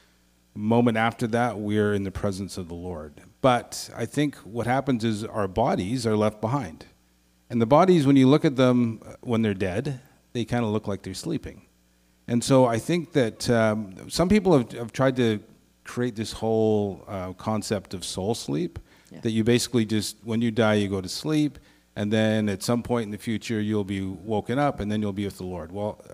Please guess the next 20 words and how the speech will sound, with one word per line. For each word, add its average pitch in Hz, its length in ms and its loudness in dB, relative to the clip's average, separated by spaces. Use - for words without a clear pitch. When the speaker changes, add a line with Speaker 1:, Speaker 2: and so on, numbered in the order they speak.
Speaker 1:
Scripture 156 360 -2
tells 131 280 2
us 107 180 -4
that's - 480 -6
not 107 240 -6
the 104 80 -8
way 92 160 -6
it 80 80 -14
works. 80 340 -18
Speaker 2:
Mm-hmm. - 160 -18
Speaker 1:
Soon 165 340 2
as 131 160 4
we 131 160 4
leave 123 280 2
this 120 220 0
life, 101 480 -2
our 113 140 -2
physical 139 380 4
body 98 300 2
dies, 95 460 -2